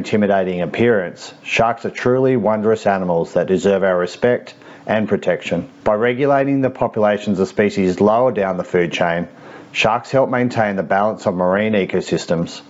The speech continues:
This in turn has a cascading effect on the health of oceans, which are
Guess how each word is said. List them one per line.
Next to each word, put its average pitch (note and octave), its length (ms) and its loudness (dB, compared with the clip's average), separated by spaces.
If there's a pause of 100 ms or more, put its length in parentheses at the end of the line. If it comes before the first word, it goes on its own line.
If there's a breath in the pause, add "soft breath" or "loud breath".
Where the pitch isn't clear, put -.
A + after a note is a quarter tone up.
(640 loud breath)
This C3 200 0
in D#3 140 2
turn A#2 380 0
has F#2 180 -2
a F2+ 40 2
cascading A2 640 -2
effect G#2+ 340 0
on F#2 120 -2
the F2 60 -2
health A2+ 340 0
of G2 100 0
oceans, E2 560 -2 (560 loud breath)
which F#2+ 140 0
are G2+ 100 -2